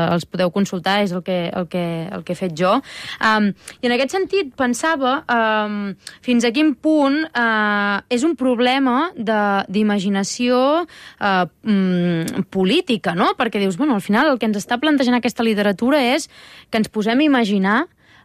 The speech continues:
eh, totes les vides possibles i totes les maneres de ser i de viure aquestes vides possibles, no? I això em va recordar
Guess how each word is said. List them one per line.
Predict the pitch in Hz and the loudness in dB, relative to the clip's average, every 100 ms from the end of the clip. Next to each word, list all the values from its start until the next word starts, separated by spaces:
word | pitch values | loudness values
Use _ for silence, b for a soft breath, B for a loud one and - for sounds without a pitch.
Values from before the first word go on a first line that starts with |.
| - | -4
eh, | 214 196 - | -2 -2 -2
totes | 208 285 | -2 0
les | 254 | 0
vides | 202 247 - | 2 -2 -2
possibles | 208 277 - 185 165 - | -6 -6 -6 -10 -10 -6
i | 214 | 0
totes | 233 | 2
les | 262 254 | 2 2
maneres | 226 226 233 277 | 2 2 2 0
de | 208 220 | -2 -6
ser | - 269 311 | 0 -2 -2
i | 233 | -4
de | 208 | -2
viure | 196 233 277 | -2 -2 -2
aquestes | 262 202 - 190 | -4 -6 -6 -4
vides | 196 220 220 B B - | -2 -2 -4 B B -4
possibles, | 190 - 190 180 170 170 | -2 0 -2 0 0 2
no? | 208 | 2
I | 233 | 2
això | 226 | 2
em | 240 | 2
va | 269 | 2
recordar | 277 269 262 262 | 0 -2 -2 -2